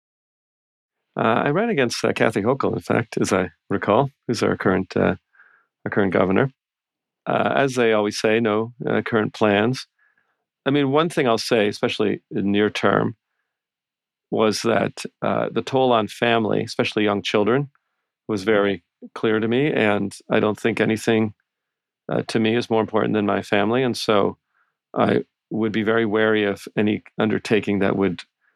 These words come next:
damage, uh, our family. Um, so maybe I'll just, I'll, I'll leave it there. Uh, other than to say that we do need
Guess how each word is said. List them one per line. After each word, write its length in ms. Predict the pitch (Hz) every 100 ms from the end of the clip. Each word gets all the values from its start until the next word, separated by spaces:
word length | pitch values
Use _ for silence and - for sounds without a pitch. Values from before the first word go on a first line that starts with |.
| _ _ -
damage, 500 | 107 101 98 - -
uh, 140 | - 110 -
our 140 | 101
family. 560 | - - 104 104 110 - _
Um, 340 | 110 104 104 - _ _ -
so 180 | 123
maybe 220 | 110 113 104
I'll 100 | 101
just, 240 | 101 - -
I'll, 340 | 101 107 104 _ _ _ _ _ -
I'll 140 | 101
leave 160 | 110 104
it 100 | -
there. 300 | 113 110 - _
Uh, 180 | - - - _ _ _ _ _ _ _ _ _ -
other 180 | 156 180
than 180 | 160 143
to 60 | 127
say 380 | - 120 113
that 320 | 110 110 104 - _ _ _ _ -
we 200 | 127 110 -
do 440 | 131 127 135 151 _ _ _ _ _ -
need 640 | 113 117 123 120 113 156